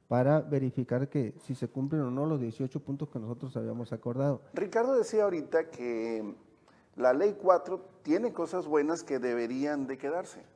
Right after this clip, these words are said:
Speaker 1: Ojalá,
Speaker 2: ¿Ustedes
Speaker 1: o-,
Speaker 2: estarían
Speaker 1: o-,
Speaker 2: dispuestos
Speaker 1: pues,
Speaker 2: a una
Speaker 1: o-,
Speaker 2: mesa de trabajo
Speaker 1: oja-,
Speaker 2: junto
Speaker 1: o-,
Speaker 2: con el sindicato y el
Speaker 1: ojalá y,
Speaker 2: gobierno
Speaker 1: ojalá y nos
Speaker 2: para
Speaker 1: ayudes
Speaker 2: encontrar
Speaker 1: a
Speaker 2: esos
Speaker 1: decir cuáles son
Speaker 2: puntos?
Speaker 1: las cosas buenas, porque yo veo puros vicios
Speaker 2: Pero, a
Speaker 1: en
Speaker 2: ver,
Speaker 1: la
Speaker 2: la
Speaker 1: universidad.
Speaker 2: pregunta es muy concreta. Eh, ¿ustedes estarían dispuestos como grupo a sentarse con el gobierno y con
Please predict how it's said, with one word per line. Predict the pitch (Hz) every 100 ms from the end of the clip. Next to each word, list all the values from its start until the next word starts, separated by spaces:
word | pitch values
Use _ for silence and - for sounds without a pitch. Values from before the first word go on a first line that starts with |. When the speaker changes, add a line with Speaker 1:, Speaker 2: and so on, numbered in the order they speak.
| -
Speaker 1:
Ojalá, | - 147
Speaker 2:
¿Ustedes | 165 214 220
Speaker 1:
o-, |
Speaker 2:
estarían | - 151 175 208
Speaker 1:
o-, |
Speaker 2:
dispuestos | 160 190 - 170 175 - 170
Speaker 1:
pues, | 185 120
Speaker 2:
a | 151
una | 175
Speaker 1:
o-, | 175
Speaker 2:
mesa | 170 170 170 175
de | 151
trabajo | 139 139 151 151 160
Speaker 1:
oja-, | 156 202
Speaker 2:
junto | - 175 156
Speaker 1:
o-, | 143
Speaker 2:
con | 139
el | 123
sindicato | 131 123 113 143 165 165
y | 151
el | 143
Speaker 1:
ojalá | 202 208
y, | 220
Speaker 2:
gobierno | - 175 180
Speaker 1:
ojalá | 226 208
y | 220
nos | 208
Speaker 2:
para | 208
Speaker 1:
ayudes | 180 202 214
Speaker 2:
encontrar | 196 165 180
Speaker 1:
a |
Speaker 2:
esos | 170 156
Speaker 1:
decir | 214
cuáles | 226 233 202
son | 233
Speaker 2:
puntos? | 214
Speaker 1:
las | 208
cosas | 226 214 190
buenas, | 208 226
porque | 202 175 190
yo | 208
veo | 202
puros | 202 190 175
vicios | 160 151
Speaker 2:
Pero, | 143
a |
Speaker 1:
en | 170
Speaker 2:
ver, |
Speaker 1:
la | 165
Speaker 2:
la | 160
Speaker 1:
universidad. | 151 127 127
Speaker 2:
pregunta | 147 226 254
es | 220
muy | 196
concreta. | 180 147 110 107 85 -
Eh, | 101 82
¿ustedes | 92 - 220
estarían | 214 - 151 165 156 113
dispuestos | 123 - 139 135 117 -
como | 107 104
grupo | 123 135 95 107 -
a | 104 101
sentarse | 110 104 127 143 175
con | 151 123
el | 110
gobierno | 107 117 131 123 117
y | 135
con | 110 120 120 117